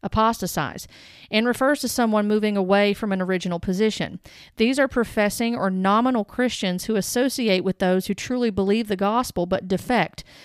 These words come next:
after believing lies and deception, thus revealing their true nature as unconverted." So there is the belief that these people that actually depart from the faith, they were never of the faith to begin with. Again, I go back to First John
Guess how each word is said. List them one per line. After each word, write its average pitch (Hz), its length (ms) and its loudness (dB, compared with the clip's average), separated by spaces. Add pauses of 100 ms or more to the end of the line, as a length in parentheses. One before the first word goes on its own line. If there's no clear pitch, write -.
(140)
after 214 220 0
believing 220 440 2
lies 190 360 0
and 196 100 -2
deception, 202 520 -2
thus 196 240 0
revealing 196 420 0
their 185 140 -2
true 233 240 -2
nature 180 420 -2 (380)
as 202 260 4
unconverted." 196 880 2 (320)
So 240 240 6
there 240 220 4
is 240 160 2
the 262 80 2
belief 220 420 2
that 208 280 2 (200)
these 226 200 4
people 214 320 2
that 190 140 2
actually 196 300 0
depart 190 380 0
from 202 80 -2
the 180 60 0
faith, 208 360 0
they 220 140 2
were 202 100 2
never 202 380 2
of 190 160 0
the 180 80 4
faith 180 240 0
to - 80 -4
begin 185 320 0
with. 151 240 -4
Again, 190 440 0
I 175 120 -4
go 185 180 2
back 180 200 0
to 165 80 -4
First 180 400 0
John 247 260 2